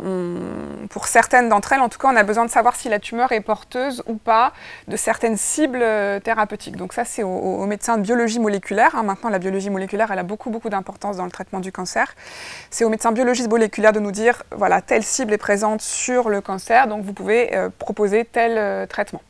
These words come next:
Ça, c'est pour les thérapies ciblées, les anticorps dont je parlais, euh, <clears throat> tout à l'heure. Et puis la voie, euh, d'avenir, hein, parce que là, on voit que ça fait un, ça fait beaucoup parler et ça a l'air d'être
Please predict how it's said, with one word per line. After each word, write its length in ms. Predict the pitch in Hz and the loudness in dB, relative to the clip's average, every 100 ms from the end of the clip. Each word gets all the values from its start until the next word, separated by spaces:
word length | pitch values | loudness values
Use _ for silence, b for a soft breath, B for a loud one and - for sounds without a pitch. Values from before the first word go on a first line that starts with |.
| B B B B | B B B B
Ça, 140 | - | 0
c'est 100 | - | 2
pour 140 | 226 226 | 4 4
les 80 | 202 | 4
thérapies 400 | 240 226 - 226 | 6 6 4 -6
ciblées, 340 | - 208 226 | -2 2 4
les 160 | 190 226 | 4 2
anticorps 420 | 240 233 254 214 | 0 2 4 4
dont 120 | 190 | 0
je 100 | 185 | -2
parlais, 340 | 180 180 180 | -2 0 0
euh, 140 | 165 160 156 - | -2 -6 -8 0
<clears throat> 0 | |
tout 440 | 262 196 185 - 170 | 0 0 -6 2 4
à 80 | |
l'heure. 200 | 185 277 226 190 B B B B | 8 8 6 2 B B B B
Et 100 | - | -6
puis 240 | - - 220 | -6 -2 8
la 120 | 190 | 8
voie, 360 | 185 226 226 214 | 10 10 12 12
euh, 540 | 185 180 180 175 180 | 12 10 8 6 4
d'avenir, 500 | 180 196 202 269 262 | 8 8 8 2 4
hein, 40 | 226 | 4
parce 180 | - | 2
que 80 | - | 0
là, 120 | 185 | 2
on 60 | 190 | 2
voit 180 | 185 190 | 2 0
que 220 | 185 180 | 0 -6
ça 160 | 180 185 | -6 -8
fait 160 | 196 | -6
un, 240 | 185 175 180 B B B | -4 -4 -6 B B B
ça 120 | - 185 | -8 -4
fait 120 | 190 | -4
beaucoup 340 | 185 196 196 | -6 -4 2
parler 280 | 202 196 233 | 4 4 2
et 100 | 165 | 0
ça 100 | 196 | 0
a 40 | |
l'air 120 | 196 196 | 0 0
d'être 160 | 185 | -2